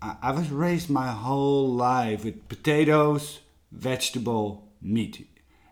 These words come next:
And everyone always ate, first ate their meat, then they ate their potatoes, and then played around with the veg-, vegetables and ate some of them.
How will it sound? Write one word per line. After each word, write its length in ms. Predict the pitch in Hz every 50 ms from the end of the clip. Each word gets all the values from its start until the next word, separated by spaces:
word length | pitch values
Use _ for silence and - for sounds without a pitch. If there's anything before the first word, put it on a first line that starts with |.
| _ -
And 480 | 104 107 107 104 104 101 85 - - - - _ -
everyone 420 | 107 110 123 143 143 143 143 139
always 360 | 135 135 139 139 139 139 135 - -
ate, 240 | 127 143 139 - -
first 260 | - 139 139 135 135
ate 160 | 117 143 139 143
their 140 | 143 147
meat, 340 | 147 143 107 101 104 - - - _ _ _ _ _ _ _ _ _ _ _ _
then 260 | - 98 - 117 120 123
they 140 | 123 113
ate 120 | 123 147 131
their 120 | 147 143
potatoes, 720 | 143 147 143 143 - 107 87 82 92 101 117 110 - - - _ _ _ _ _ _ _ _ _ _ -
and 220 | 110 123 123 117
then 320 | 117 117 113 113 113 110 113
played 220 | 131 131 143 147
around 280 | 147 143 143 139 139 131
with 120 | 131 135
the 40 | 127
veg-, 480 | 123 123 123 120 - 131 127 131 139 131
vegetables 640 | 120 127 120 - - 117 107 113 117 113 110 104
and 120 | 117 104 92
ate 200 | 98 110 113 -
some 240 | - 110 92 78
of 120 | 76 78 -
them. 260 | - - - - -